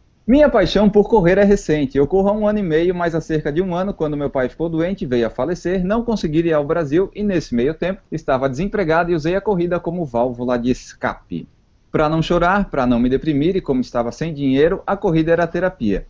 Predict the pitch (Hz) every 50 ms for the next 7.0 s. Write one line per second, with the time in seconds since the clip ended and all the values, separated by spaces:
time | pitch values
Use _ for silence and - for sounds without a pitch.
0 | _ _ _ _ _ _ - 101 104 117 143 160 160 151 165 196 208 - 190 165
1 | 156 135 - 147 139 131 - 131 120 120 117 - 127 123 123 143 160 143 123 120
2 | 135 160 180 175 170 170 - 175 185 175 151 117 92 90 - _ _ _ _ _
3 | _ _ _ - 165 - 175 180 196 202 190 170 - - 160 143 160 156 - -
4 | - 156 160 156 - - 151 147 165 170 165 180 160 - - 147 - - 151 151
5 | 147 127 139 143 147 147 - - - 160 156 123 113 143 156 160 160 160 151 151
6 | 143 - 135 131 147 156 151 151 160 175 170 - - - 117 107 98 90 76 -